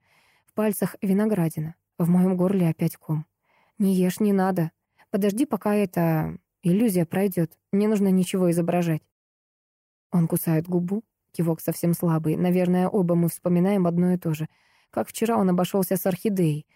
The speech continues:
Тогда ведь у него тоже были какие-то проблемы с едой. Он объяснял, что она то ли заплесневела, то ли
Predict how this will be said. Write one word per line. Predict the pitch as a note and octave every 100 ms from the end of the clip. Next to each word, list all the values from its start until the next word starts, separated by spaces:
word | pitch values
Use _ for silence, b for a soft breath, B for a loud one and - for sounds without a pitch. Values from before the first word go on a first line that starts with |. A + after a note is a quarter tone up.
| b b
Тогда | - C4 D4
ведь | C4
у | C#4+
него | C#4+ C#4
тоже | C#4 C4+ A3+
были | G3+ F3+ D#3 -
какие-то | E3 F#3+ F3+ E3 D#3
проблемы | - F#3 G#3+ F3+
с | E3
едой. | F3+ F3+ A#3+ B3+ D#3+
Он | D#3 D#3+
объяснял, | - E3+ E3+ F#3 - A3+ B3
что | A#3 - F3 E3 b b b
она | G3+ G#3
то | G#3+ A#3+
ли | A3
заплесневела, | F#3 F3+ G3 - F#3+ F3 G#3+ A3+ G3 F3 E3+ F3
то | -
ли | A3+